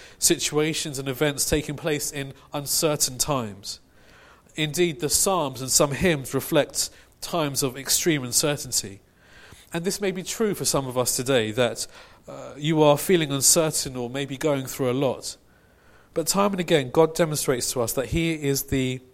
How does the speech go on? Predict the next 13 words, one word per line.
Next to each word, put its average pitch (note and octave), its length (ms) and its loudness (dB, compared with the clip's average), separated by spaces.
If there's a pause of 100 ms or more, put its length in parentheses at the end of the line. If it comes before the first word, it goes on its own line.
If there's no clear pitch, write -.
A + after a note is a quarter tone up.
(220)
uncertainty. C3 920 2 (1600)
He E3+ 140 2
is C#3 120 2
the A#2 60 -4
certainty, A#2+ 520 0
sorry, F#2+ 360 -10 (220)
in A2+ 120 -10
this A#2 200 -4
uncertain A2 640 -2
world. F#2+ 360 -6 (2000)
The C#3 80 6
Lord's D#3+ 320 2
Supper G2 500 2